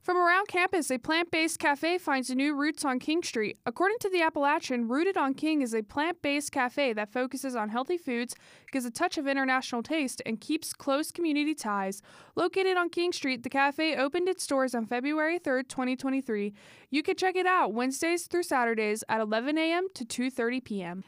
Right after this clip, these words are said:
In local news, North Carolina lawmakers may require students to take computer science and get rid of earth science.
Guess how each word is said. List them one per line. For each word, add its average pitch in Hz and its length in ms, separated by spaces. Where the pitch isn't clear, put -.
In 370 240
local 381 340
news, 269 340
North 285 280
Carolina 302 400
lawmakers 262 600
may 254 160
require 262 380
students 262 400
to - 60
take 254 180
computer 269 400
science 254 460
and 233 100
get 233 180
rid 247 200
of 226 160
earth 240 200
science. 185 540